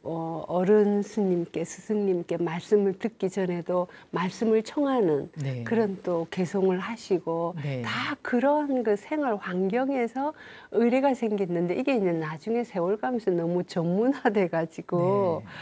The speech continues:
Speaker 1: 좀 저희들 이해하기 어렵게 됐는데
Speaker 2: 네, 맞습니다.
Speaker 1: 이제는 좀 쉽게,
Speaker 2: 네.
Speaker 1: <laughs> 쉽게 됐으면 좋겠다. 그런 생각을 좀 하게 됐습니다.
Speaker 2: 네,
Speaker 1: 네.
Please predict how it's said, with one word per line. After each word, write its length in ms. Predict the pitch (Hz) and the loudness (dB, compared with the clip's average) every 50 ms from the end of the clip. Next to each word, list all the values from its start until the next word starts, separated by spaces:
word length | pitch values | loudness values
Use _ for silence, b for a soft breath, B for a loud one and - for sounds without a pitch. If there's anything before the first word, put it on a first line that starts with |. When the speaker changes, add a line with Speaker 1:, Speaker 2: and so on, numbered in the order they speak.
| B B - | B B 0
Speaker 1:
좀 260 | - 170 165 175 170 | 0 2 2 0 -2
저희들 600 | - 180 180 185 196 190 185 185 175 165 160 160 | -4 -4 -4 -2 0 -2 0 0 -2 -2 -2 -2
이해하기 580 | 170 170 165 175 185 180 180 196 202 - 190 | -2 -2 -2 -2 -2 -4 -4 -6 -4 -4 -4
어렵게 480 | - - 185 190 - 233 226 - - 202 | -2 -2 -4 -4 -4 -6 -4 -2 -2 -2
됐는데 480 | - 180 170 165 170 170 170 147 - 156 | 0 -2 -2 -2 -2 -2 0 2 2 2
Speaker 2:
네, 520 | 151 - 226 214 185 165 - 117 117 117 - 139 135 | 2 2 2 2 0 0 -2 -6 -10 -12 -10 -10 -10
맞습니다. 320 | 127 127 139 - 202 190 | -10 -8 -2 0 0 2
Speaker 1:
이제는 340 | 143 254 285 277 277 262 254 | 6 6 6 8 6 6 4
좀 180 | - 226 202 185 | 4 2 2 2
쉽게, 800 | - - - - 208 202 - - - 294 294 240 185 165 156 - 180 - - 160 | 0 -2 -2 0 0 0 -2 -2 2 2 4 4 2 0 -2 0 0 0 0 4
Speaker 2:
네. 300 | 170 165 156 147 139 139 | 4 6 6 4 2 2
Speaker 1:
<laughs> 280 | - 202 202 - 190 - | 2 2 2 4 2 2
쉽게 460 | 214 247 233 - - - - 294 - | 2 2 0 0 0 0 2 2 2
됐으면 600 | - - 277 - - - 294 247 - 233 226 226 | 0 -2 -4 -4 0 2 2 4 4 4 2 2
좋겠다. 840 | - 247 220 - - - 247 247 - _ 247 226 208 196 175 - B B B B B B - | 2 0 0 0 -2 -4 -4 -4 -4 _ -2 -2 -2 -2 -6 -8 B B B B B B -2
그런 260 | - 247 226 240 233 | 0 2 2 2 2
생각을 440 | 220 - 220 196 190 180 175 175 180 | 2 0 2 2 2 0 0 -2 -4
좀 440 | - - 165 165 165 160 165 175 175 185 | -4 -4 -2 -2 -2 -2 -4 -4 -6 -6
하게 280 | 180 214 208 - 208 | -6 -6 -2 0 0
됐습니다. 380 | 190 - 202 190 185 165 151 147 | 0 2 0 -2 0 0 0 2
Speaker 2:
네, 280 | 151 151 147 139 135 | 4 4 4 2 2
Speaker 1:
네. 520 | 131 127 123 123 127 131 135 135 127 131 | 0 -2 -4 -4 -6 -6 -6 -6 -6 -8